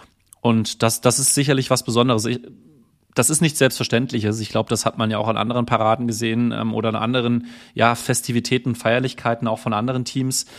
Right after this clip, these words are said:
Ähm, jetzt will ich nicht sagen, dass es ein exklusives Philadelphia Eagles-Ding ist, aber man, man kann definitiv sagen, dass das schon eine besondere Truppe ist mit einem besonderen Teamgeist. Und nachdem jetzt hoffentlich auch nicht allzu viel in der Offseason passieren wird, ähm, hoffentlich dann auch dieser Teamgeist eben rübergerettet werden kann in die neue Saison.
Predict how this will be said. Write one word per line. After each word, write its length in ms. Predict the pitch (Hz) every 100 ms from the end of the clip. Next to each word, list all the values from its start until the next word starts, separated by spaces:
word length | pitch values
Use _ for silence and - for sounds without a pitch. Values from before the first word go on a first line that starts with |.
| - -
Ähm, 300 | - 110 110
jetzt 140 | 110 -
will 60 |
ich 60 | 123
nicht 80 | 120
sagen, 180 | 117
dass 100 | 117
es 40 | 110
ein 60 |
exklusives 480 | 113 120 127 120 117
Philadelphia 420 | - 113 113 -
Eagles-Ding 480 | 110 123 131 - 101
ist, 240 | 101 - 113
aber 220 | 110 110
man, 220 | 110 110
man 180 | 110 104
kann 380 | - 131 143 131
definitiv 520 | 135 135 131 - 123
sagen, 460 | - 113 117 123 - - - -
dass 160 | 117
das 100 | 131
schon 160 | - 131
eine 80 | 123
besondere 380 | 107 127 143
Truppe 300 | 123 160 156
ist 160 | 151 143
mit 80 | -
einem 100 | 123
besonderen 460 | 117 131 139 127
Teamgeist. 580 | 120 143 143 143 147 - - - - _ _
Und 560 | - 123 123 123 - -
nachdem 540 | 110 - 131 143 139
jetzt 200 | 131 -
hoffentlich 360 | 139 143 127 -
auch 140 | 123
nicht 180 | 127 131
allzu 260 | 135 147
viel 240 | 135 - 143
in 100 | 131
der 100 | 120
Offseason 360 | 135 143 135
passieren 460 | 127 120 131 151 135
wird, 260 | 120 156 - - - -
ähm, 280 | 123 117 113
hoffentlich 420 | 117 123 143 135
dann 120 | - 127
auch 180 | 123
dieser 220 | - 123 123
Teamgeist 420 | - 127 127 -
eben 200 | 127 127
rübergerettet 580 | 127 135 117 110 - 117
werden 220 | 110 113
kann 240 | - 110
in 100 | 113
die 80 | 117
neue 240 | 113 104
Saison. 460 | 95 98 107 98